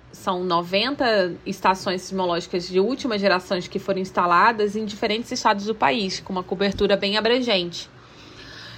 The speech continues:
É, e os dados da Rede Sismográfica Brasileira têm uma gama de aplicações, né? Eles são essenciais para a pesquisa científica,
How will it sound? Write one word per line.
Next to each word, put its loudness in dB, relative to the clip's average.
É, 4
e -2
os 4
dados 4
da 0
Rede 0
Sismográfica -4
Brasileira 0
têm -6
uma -2
gama -2
de 0
aplicações, -2
né? -2
Eles 2
são 0
essenciais 0
para 4
a -4
pesquisa 0
científica, -4